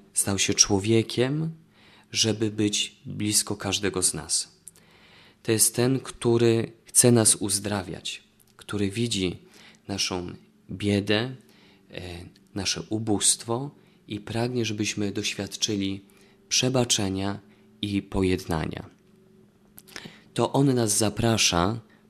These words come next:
poprzez sakrament Chrztu Świętego, abyśmy szli i pozyskiwali innych uczniów. Że to dzięki nam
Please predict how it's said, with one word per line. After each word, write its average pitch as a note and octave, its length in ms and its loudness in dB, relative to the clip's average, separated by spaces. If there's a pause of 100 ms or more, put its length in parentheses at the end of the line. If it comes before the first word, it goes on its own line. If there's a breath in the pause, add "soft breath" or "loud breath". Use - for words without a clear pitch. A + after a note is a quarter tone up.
poprzez - 440 -2
sakrament A#2+ 520 0
Chrztu - 280 0
Świętego, G2 840 -2 (540 loud breath)
abyśmy A2 800 0 (380)
szli D3+ 640 0 (320 loud breath)
i A#2+ 100 -4
pozyskiwali G#2+ 920 0
innych G2 420 -4
uczniów. - 540 -8 (520 loud breath)
Że - 100 -6
to G#2 120 -2
dzięki C3+ 440 0
nam A2+ 540 0